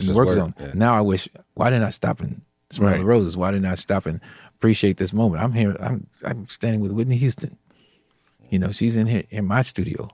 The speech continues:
Speaker 3: Didn't take a photo.
Speaker 1: You know, why didn't I capture that moment? Because, because that wasn't the kind of person that I was, was trying to, you know, capture it for, I, I wasn't,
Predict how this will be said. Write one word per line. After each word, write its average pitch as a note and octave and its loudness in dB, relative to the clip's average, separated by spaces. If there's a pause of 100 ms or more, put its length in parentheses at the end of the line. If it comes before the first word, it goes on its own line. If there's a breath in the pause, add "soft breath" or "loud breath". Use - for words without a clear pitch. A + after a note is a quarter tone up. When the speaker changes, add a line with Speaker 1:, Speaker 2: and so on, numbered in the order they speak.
Speaker 3:
Didn't F#2+ 2
take G2+ -2
a B2+ -8
photo. E3+ -2
Speaker 1:
You G3 2
know, F2+ -2
why G#2+ 2
didn't A2 0
I G2 -2 (100)
capture G2+ -2
that F#2 -2
moment? F#2+ -2 (560 soft breath)
Because, G2+ 0 (1120)
because G#2 0
that A2 4
wasn't G2+ 2
the - -12
kind G2 -2
of F#2+ -6
person G2 -2
that F2 -2
I E2+ -6
was, A2 0
was - -12
trying F#2 -2
to, F2 -6 (480 loud breath)
you F#2 0
know, E2+ -2
capture F#2+ -2
it E2+ -4
for, F2 -2 (560)
I, G2 -2
I - 0
wasn't, G2+ 0